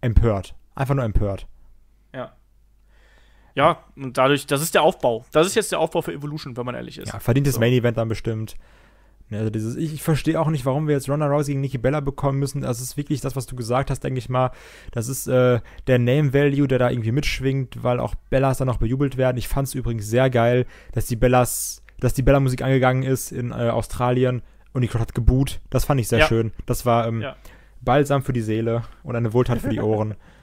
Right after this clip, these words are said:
Speaker 1: Ähm, also wirklich, ich, ich, ich mag die Bellas nicht. Also auch dieses, das, das ist halt für mich, das ist für mich die personifizierte Diven-Division.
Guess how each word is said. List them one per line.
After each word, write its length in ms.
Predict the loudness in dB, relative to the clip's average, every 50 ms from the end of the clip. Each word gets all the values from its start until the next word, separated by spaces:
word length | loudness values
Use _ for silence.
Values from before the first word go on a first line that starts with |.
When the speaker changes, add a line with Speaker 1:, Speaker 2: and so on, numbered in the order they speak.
| -20 -20 -20 -20 -18 -14
Speaker 1:
Ähm, 220 | -12 -10 -10 -12 -12 -10
also 140 | -10 -6 -4
wirklich, 200 | -4 -2 -2 -4
ich, 160 | -4 -6 -6
ich, 120 | -10 -12 -12 -16 _ _ _ -14 -10 -8
ich 140 | -6 -4 -2
mag 280 | 0 0 0 0 -2 -4
die 120 | -4 -2
Bellas 400 | 0 0 0 0 -2 -2 -4 -6
nicht. 160 | -6 -6 -4
Also 180 | -4 -4 -4 -4
auch 140 | -4 -4 -4
dieses, 400 | -2 -2 0 -2 -2 -4 -8 -14 -20 -20 -20 -20 _ _ _ -20 -20 _ -20 _ _ _ _
das, 300 | -4 -4 -4 -4 -4 -2
das 200 | 0 0 0 0
ist 100 | 2 2
halt 160 | 4 2 2
für 100 | 2 0
mich, 300 | 2 2 0 0 -4 -8 -12 -16 -20 _ _ _ _ _ _ _ _ _ _ _ _ _ _ _ _
das 180 | 6 6 6 4
ist 80 | 2
für 100 | 2 2
mich 160 | 4 4 2 0
die 120 | -2 4
personifizierte 960 | 6 6 8 8 6 2 0 -2 -4 -6 -4 -2 -2 0 0 0 0 -2 -4 -10 -16 -20 -20 -20 -18 -6 0
Diven-Division. 1080 | 2 2 4 4 2 2 2 0 0 0 0 -2 0 2 2 2 4 4 4 4 2